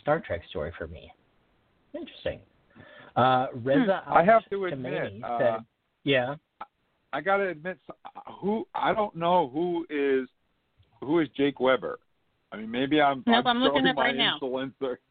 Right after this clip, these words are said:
Speaker 2: I don't know who that is,
Speaker 1: <laughs>
Speaker 2: but, uh, I appreciate the comment. <laughs>
Speaker 1: Yeah,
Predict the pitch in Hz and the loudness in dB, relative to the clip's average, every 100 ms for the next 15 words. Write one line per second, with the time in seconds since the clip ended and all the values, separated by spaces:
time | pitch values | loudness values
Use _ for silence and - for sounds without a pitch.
0 | - 208 _ _ _ _ _ - 139 160 | -8 -8 _ _ _ _ _ -4 0 0
1 | 180 165 151 135 147 147 147 135 349 339 | -2 -8 -6 -4 -4 -4 -4 -4 -6 -6
2 | - _ - _ _ _ _ _ _ _ | -10 _ -20 _ _ _ _ _ _ _
3 | - - 123 123 120 120 _ - 120 113 | -20 -6 -2 0 -2 -6 _ -18 -10 -10
4 | 107 104 98 _ - _ _ _ _ _ | -8 -10 -12 _ -20 _ _ _ _ _
5 | 113 113 - 151 - 135 123 - 139 139 | -2 -2 0 -2 2 -2 -2 -2 2 2
6 | 143 117 143 _ _ _ - - - _ | 2 0 -2 _ _ _ -8 -4 -4 _
7 | _ _ _ _ _ - _ _ - - | _ _ _ _ _ -20 _ _ -14 -14
8 | _ - - 185 156 120 120 | _ -16 0 2 2 -2 -14